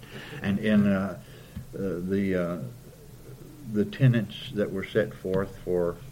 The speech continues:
cooperation among the brethren, the, the gospel as it is given, and, uh, he's in total agreement. As a matter of fact, of course, he and I were together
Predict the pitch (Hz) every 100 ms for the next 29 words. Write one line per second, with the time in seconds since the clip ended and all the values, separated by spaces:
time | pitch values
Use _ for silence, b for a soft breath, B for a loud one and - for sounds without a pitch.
0 | - - 98 101 - 117 131 127 127 120
1 | - 98 95 98 98 95 - 98 90 90
2 | 80 92 101 104 - 80 - - 98 92
3 | 95 92 110 - 120 113 85 90 101 104
4 | - B B B B B B B - 110
5 | 107 104 90 92 107 131 131 92 90 90
6 | 87 87 90 98 92 87 - - 95 107
7 | 104 107 101 95 101 107 110 107 123 117
8 | 123 - - - - - 90 95 95 98
9 | 117 107 113 117 95 92 98 104 113 107